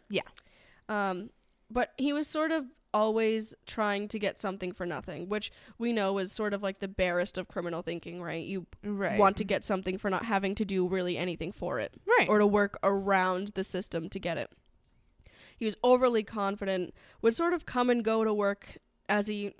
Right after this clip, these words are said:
Speaker 2: you know, felt fit, I guess.
Speaker 1: Oh.
Speaker 2: Um, he's the kind of guy that took an extra long lunch break, would probably dip out early.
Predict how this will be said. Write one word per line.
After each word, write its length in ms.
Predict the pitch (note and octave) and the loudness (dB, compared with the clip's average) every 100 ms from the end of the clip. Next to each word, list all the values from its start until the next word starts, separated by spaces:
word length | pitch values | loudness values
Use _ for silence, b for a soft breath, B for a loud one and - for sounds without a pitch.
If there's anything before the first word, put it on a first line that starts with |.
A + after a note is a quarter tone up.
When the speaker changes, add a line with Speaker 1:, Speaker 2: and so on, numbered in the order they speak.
| - _ _ _ _ | -20 _ _ _ _
Speaker 2:
you 100 | A3+ | -6
know, 200 | G3+ F3+ - | -4 -4 -6
felt 340 | - G3 - | -6 -4 -4
fit, 460 | - - A#3+ B3+ - | -8 -4 -4 -6 -10
I 200 | - A#3 | -4 -4
guess. 400 | A3+ C4+ D#4+ - - B B B | -2 -2 -4 -8 -16 B B B
Speaker 1:
Oh. 100 | A3 | 0
Speaker 2:
Um, 280 | G#3 F#3+ F3 | 2 2 2
he's 180 | B3+ C4 | 2 2
the 80 | |
kind 280 | - E4+ D#4 | 2 2 4
of 80 | C4+ | 4
guy 240 | A#3+ A3+ | 4 4
that 240 | A3+ G#3+ - | 4 2 0
took 220 | A#3 G#3+ | -2 0
an 80 | G#3 | 0
extra 300 | G3+ - A3+ | 0 0 0
long 240 | G#3+ G3+ | 2 0
lunch 340 | G3 F#3 G3+ - | 0 -2 -4 -4
break, 400 | F#3+ F#3 F3 - G#3 | -2 -2 -4 -6 -4
would 100 | G#3 | 0
probably 400 | A3 A3 G#3+ A3 | 2 2 0 -2
dip 260 | F#3 G3 | -2 -2
out 200 | F3+ F3+ | 0 0
early. 500 | - F#3 F3+ F3 G3+ | 0 0 0 -2 -4